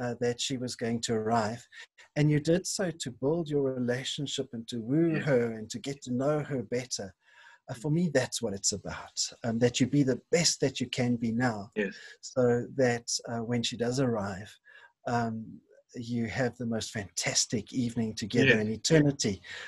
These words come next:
Speaker 1: uh, lost in each other's eyes.
Speaker 2: Yes.
Speaker 1: I hope I'm not putting pressure on you for what's
Speaker 2: No.
Speaker 1: gonna happen <laughs> later on
Speaker 2: No, I
Speaker 1: tonight.
Speaker 2: <laughs> I think
Speaker 1: Um,
Speaker 2: it's
Speaker 1: and
Speaker 2: absolutely lovely.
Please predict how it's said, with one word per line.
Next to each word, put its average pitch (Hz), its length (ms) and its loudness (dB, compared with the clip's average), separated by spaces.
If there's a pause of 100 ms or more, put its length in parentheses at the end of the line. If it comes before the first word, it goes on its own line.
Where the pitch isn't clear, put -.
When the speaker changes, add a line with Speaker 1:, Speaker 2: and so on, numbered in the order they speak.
(140)
Speaker 1:
uh, 110 120 0
lost 147 400 10
in 160 120 10
each 147 220 8
other's 135 300 8
eyes. 120 440 4 (220)
Speaker 2:
Yes. 120 180 10
Speaker 1:
I 110 40 8
hope 143 200 10
I'm 143 100 10
not 135 180 6
putting 127 220 6
pressure 139 340 8
on 120 120 6
you 113 140 4
for 117 160 0
what's 113 160 4
Speaker 2:
No. - 60 6
Speaker 1:
gonna 117 180 2
happen 113 300 -4
<laughs> 127 100 -8
later - 400 0
on 233 60 -4
Speaker 2:
No, 240 80 6
I - 80 8
Speaker 1:
tonight. - 300 6 (240)
Speaker 2:
<laughs> - 360 10
I 190 140 10
think 202 280 8
Speaker 1:
Um, 180 60 8
Speaker 2:
it's - 140 -10
Speaker 1:
and - 100 8
Speaker 2:
absolutely 156 460 6
lovely. 123 400 6